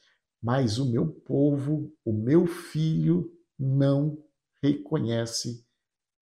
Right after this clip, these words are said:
o que eu fiz e faço por ele.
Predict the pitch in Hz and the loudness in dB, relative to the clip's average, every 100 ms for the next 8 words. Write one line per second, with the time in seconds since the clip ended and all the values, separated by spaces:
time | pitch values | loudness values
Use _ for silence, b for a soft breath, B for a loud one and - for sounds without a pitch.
0 | _ - 147 147 156 - - - 65 - | _ -2 -2 0 -2 -2 -4 -4 -4 -4
1 | - - _ _ _ 156 - - 117 110 | -10 -12 _ _ _ -4 -4 -4 -6 -6
2 | - - - 170 113 95 - | -10 -12 -8 -4 -2 -2 -6